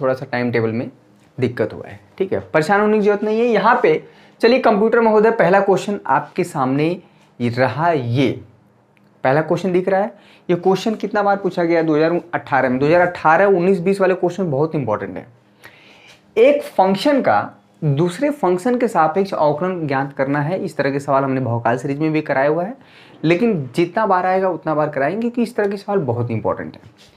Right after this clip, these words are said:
यानी कि एक फंक्शन का, अभी तक जो हम अवकलन कर रहे थे, अवकलन के सवाल, उसमें वाई एक तरफ था, दूसरे तरफ एक्स था, डी वाई बाई डी एक्स ज्ञात कर ले रहे हैं। लेकिन एक फंक्शन का दूसरे फंक्शन का सापेक्ष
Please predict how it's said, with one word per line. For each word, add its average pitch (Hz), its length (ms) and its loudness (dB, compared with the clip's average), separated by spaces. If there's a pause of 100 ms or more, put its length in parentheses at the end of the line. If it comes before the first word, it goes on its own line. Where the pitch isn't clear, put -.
(480)
यानी 226 300 6
कि 277 280 -6
एक 247 200 2
फंक्शन 202 440 0
का, 147 120 2
अभी 180 260 4
तक 214 140 2
जो 202 180 2
हम 190 160 0
अवकलन 180 400 2
कर 196 180 2
रहे 127 200 4
थे, 175 220 -6 (140)
अवकलन 127 320 -2
के 131 60 -4
सवाल, 131 240 -2
उसमें 151 260 -2
वाई 143 360 2
एक 160 180 -2
तरफ 151 280 -4
था, 180 120 -2
दूसरे 147 360 -4
तरफ 143 260 -6 (240)
एक्स 131 180 -4
था, 180 340 -4 (280)
डी 131 120 0
वाई 123 160 0
बाई 131 100 0
डी 127 80 -2
एक्स 139 140 -8
ज्ञात 110 240 -6
कर 90 100 -8
ले 80 100 -6
रहे 92 120 -10
हैं। - 60 -20 (440)
लेकिन 233 180 4
एक 240 300 2
फंक्शन 202 380 0
का 220 80 2
दूसरे 196 280 0
फंक्शन 190 340 -4
का 180 100 -2
सापेक्ष 160 500 -4